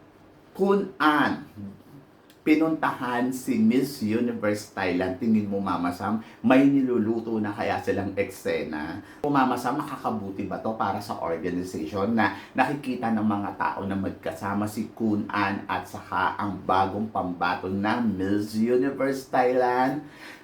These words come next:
Well, to be honest, wala namang masama kung bisitahin ni Kun An ang pambato ng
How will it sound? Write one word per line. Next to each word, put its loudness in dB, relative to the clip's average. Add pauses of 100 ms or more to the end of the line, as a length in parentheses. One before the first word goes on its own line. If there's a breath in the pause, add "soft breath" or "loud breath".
(380 loud breath)
Well, 6 (400)
to -2
be -2
honest, 0
wala 2
namang -2
masama -2
kung -4
bisitahin -2
ni -8
Kun 2
An -2
ang 2
pambato -2
ng -4